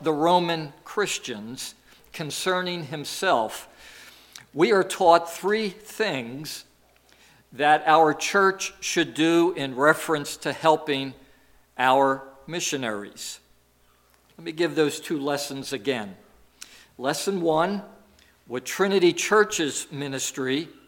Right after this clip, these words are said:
ought to be. Lesson two, what three of our activities for our missionaries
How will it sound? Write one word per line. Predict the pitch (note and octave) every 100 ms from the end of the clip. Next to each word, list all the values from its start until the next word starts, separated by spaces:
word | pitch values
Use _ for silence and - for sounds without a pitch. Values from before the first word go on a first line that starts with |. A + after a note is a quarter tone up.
| -
ought | C3+ D#3 -
to | F3
be. | C#3 A#2+ C3+ F3 - - _ _ _ _ _ - _ _ _ -
Lesson | B2 D3+ - D3
two, | - G#3 G#3+ D3 D#3 F3 - - _ -
what | C3+ D3
three | - - F#3 G3 G#3 G#3
of | - D#3 D#3+
our | E3 E3 D#3+ - D3
activities | D#3 - - A3+ F#3+ C3 A#2 C#3 C#3+ - -
for | - E3+ E3 D#3 -
our | D#3+ E3 D#3+ D#3
missionaries | D#3 F3 G3+ F3 C#3+ B2+ G#2+ G#2 - -